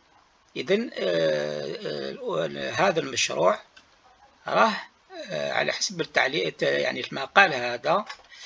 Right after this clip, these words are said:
أنه دول كثيرة، دول أوروبية مثل ألمانيا وفرنسا وإيطاليا وإسبانيا، كل هذه الدول الكبيرة يعني في أوروبا اللي كانت ت-، ت-، تستورد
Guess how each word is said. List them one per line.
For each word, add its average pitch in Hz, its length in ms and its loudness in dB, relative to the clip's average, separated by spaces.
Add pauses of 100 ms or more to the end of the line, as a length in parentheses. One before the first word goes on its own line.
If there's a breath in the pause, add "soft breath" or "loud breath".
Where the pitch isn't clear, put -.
(640 loud breath)
أنه 156 480 -2
دول 165 520 0 (100)
كثيرة، 170 440 4
دول 151 300 -2
أوروبية 147 600 2
مثل 165 380 -2
ألمانيا 147 520 2
وفرنسا 156 800 0
وإيطاليا 160 880 0 (680 loud breath)
وإسبانيا، 165 1120 2 (300)
كل 220 140 0
هذه 208 120 2
الدول 170 280 2
الكبيرة 170 520 4
يعني 131 280 2
في - 160 -6
أوروبا 165 500 -2 (560 soft breath)
اللي 175 140 -2
كانت 180 420 0 (360)
ت-، 170 60 -4 (360)
ت-، 147 440 -4
تستورد 156 600 0